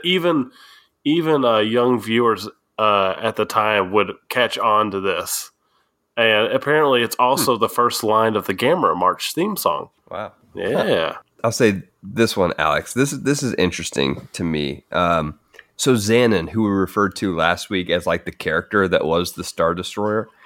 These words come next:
Speaker 2: it turns out that
Speaker 1: <laughs>
Speaker 2: Xanon is not a character <laughs> himself,
Speaker 1: Oh.
Speaker 2: but it's the name of the planet race, a planet and race, um,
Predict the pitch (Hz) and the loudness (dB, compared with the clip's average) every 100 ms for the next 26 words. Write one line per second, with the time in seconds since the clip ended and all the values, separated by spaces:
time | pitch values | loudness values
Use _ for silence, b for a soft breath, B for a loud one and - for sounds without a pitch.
0 | B - - - - 175 170 117 117 120 | B -6 -4 -2 0 0 0 2 0 0
1 | 101 90 90 87 107 131 143 143 _ - | -4 -2 0 2 4 2 0 -6 _ -4
2 | 107 92 90 90 98 - - 85 - 85 | -4 -2 -2 0 0 -4 -10 -8 -2 -2
3 | 87 - 82 80 - - - 101 - 78 | -2 -2 -2 -2 -6 -6 -2 -2 -2 -2
4 | 80 123 - _ b 208 180 117 113 - | 0 -2 -6 _ b 0 2 2 0 -2
5 | 117 107 101 101 107 110 98 92 95 - | 0 2 4 4 2 0 -2 0 -6 -6
6 | - 95 98 98 - _ _ - 80 82 | -2 2 2 0 -2 _ _ -10 -6 -4
7 | 82 - - 104 - 123 117 101 80 92 | -4 -4 -2 -2 2 2 2 0 0 2
8 | 92 85 - - b b - 92 85 | 2 0 -6 -10 b b 0 2 2